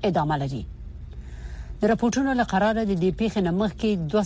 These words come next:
سوه دوه پنځوس کارګران په معدن کې وو. په دوه زره شپږم کال کې د ډبرو، په دوه زره شپږم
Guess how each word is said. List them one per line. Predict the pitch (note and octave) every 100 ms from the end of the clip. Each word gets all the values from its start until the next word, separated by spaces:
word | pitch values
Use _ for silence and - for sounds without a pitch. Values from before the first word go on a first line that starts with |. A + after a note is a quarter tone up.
| A3+
سوه | G#3+ G#3
دوه | F3 A3+ A#3+
پنځوس | A#3 G3 F#3 E3+ F#3
کارګران | D#3 E3 E3 E3+ D#3 E3+
په | D#3+
معدن | D3 D#3+ C#3+
کې | D3+
وو. | - - - - - - - -
په | - F#3
دوه | G#3 G#3+
زره | A3+ -
شپږم | - F3 A#3 G#3+
کال | F3+ C#3+
کې | G3+ G3
د | F#3 E3
ډبرو، | D#3 F#3 F3 - - - - - - - -
په | - F#3
دوه | D#3+ A3
زره | A3 A3 -
شپږم | F3+ F3+ A#3